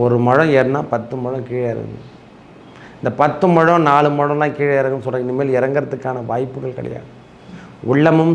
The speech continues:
சரி, உடலும் சரி, இனி உறுதிப்படுத்தப்படும். இதுவரைக்கும் வாழ்வில் ஏற்பட்ட தடைகள், பொருளாதார வீழ்ச்சி, தேவையில்லாத ஒரு பங்கு சந்தையில போட்டு ஷேர் மார்க்கெட், இந்த மாதிரி கண்ணுக்கு தெரியாத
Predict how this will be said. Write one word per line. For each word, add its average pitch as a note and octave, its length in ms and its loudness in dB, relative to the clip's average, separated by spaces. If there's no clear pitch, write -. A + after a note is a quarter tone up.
சரி, C3+ 160 0
உடலும் D3+ 360 2
சரி, C3 220 -2
இனி C#3 120 -2
உறுதிப்படுத்தப்படும். C3 920 -4
இதுவரைக்கும் E3 560 4
வாழ்வில் C#3+ 420 4
ஏற்பட்ட B2+ 360 -2
தடைகள், C#3+ 340 -2
பொருளாதார C#3 600 2
வீழ்ச்சி, C#3+ 340 -6
தேவையில்லாத D3+ 680 0
ஒரு C3+ 180 -4
பங்கு C#3 220 -6
சந்தையில C#3 320 -6
போட்டு C#3 260 -8
ஷேர் C#3+ 300 0
மார்க்கெட், C#3 400 -4
இந்த C3+ 120 -8
மாதிரி C#3+ 220 -6
கண்ணுக்கு D3+ 500 -2
தெரியாத G3+ 260 4